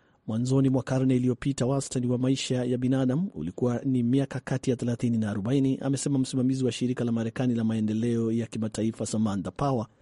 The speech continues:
wakati wa hotuba wake mwaka uliopita. Leo hii umri huo umepita zaidi ya miaka hamsini. Hadithi yenyewe, alisema, inaanza kwa hatua kadhaa za ubunifu wa kisayansi,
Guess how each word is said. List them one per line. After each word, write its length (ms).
wakati 260
wa 60
hotuba 260
wake 240
mwaka 220
uliopita. 600
Leo 220
hii 200
umri 320
huo 240
umepita 500
zaidi 320
ya 60
miaka 280
hamsini. 460
Hadithi 380
yenyewe, 340
alisema, 680
inaanza 560
kwa 160
hatua 240
kadhaa 420
za 120
ubunifu 460
wa 60
kisayansi, 720